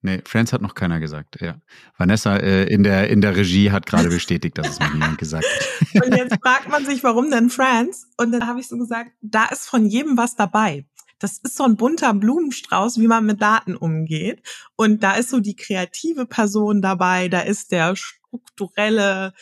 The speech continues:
Speaker 2: Kontrollfreak mit dabei, der da auch mal aufs Volle und Ganze geht. Und ich glaube, so würde ich mein Data Game auch tatsächlich beschreiben. Kommt auf den Tag drauf an, kommt auf die Aufgabe drauf an, aber es muss alles dabei sein.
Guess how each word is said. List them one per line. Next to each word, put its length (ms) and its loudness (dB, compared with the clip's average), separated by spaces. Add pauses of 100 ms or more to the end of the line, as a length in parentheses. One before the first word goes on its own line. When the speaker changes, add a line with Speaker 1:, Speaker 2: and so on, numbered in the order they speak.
(120)
Speaker 2:
Kontrollfreak 960 -2
mit 220 0
dabei, 580 0 (400)
der 180 2
da 160 4
auch 180 2
mal 180 4
aufs 240 -2
Volle 680 2
und 320 -4
Ganze 400 0
geht. 480 -4
Und 180 -2
ich 100 -14
glaube, 340 2
so 200 2
würde 140 2
ich 100 -2
mein 140 2
Data 260 -2
Game 320 -4
auch 160 -4
tatsächlich 480 -8
beschreiben. 480 -2 (300)
Kommt 260 -4
auf 160 0
den 140 0
Tag 360 -4
drauf 280 -8
an, 140 -6 (320)
kommt 280 -4
auf 160 -2
die 160 -6
Aufgabe 480 -2
drauf 320 -4
an, 160 -2
aber 300 0
es 120 -4
muss 220 4
alles 300 0
dabei 340 -2
sein. 420 -4